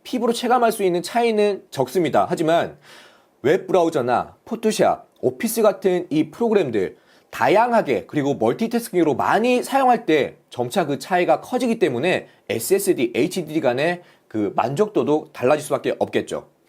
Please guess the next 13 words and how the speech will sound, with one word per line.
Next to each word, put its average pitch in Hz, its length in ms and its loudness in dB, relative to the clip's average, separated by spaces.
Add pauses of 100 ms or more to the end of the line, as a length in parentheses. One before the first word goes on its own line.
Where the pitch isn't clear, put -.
(480)
에스에스디와 214 680 2
에이치디디 165 500 -2
부팅 196 280 -4
속도가 226 260 0
차이 226 220 -4
난다는 185 340 0
건 170 220 -2
이미 160 240 -4
많은 214 360 0
분들이 254 300 2
알고 131 360 -2
계세요. 147 460 2
하지만 151 520 -2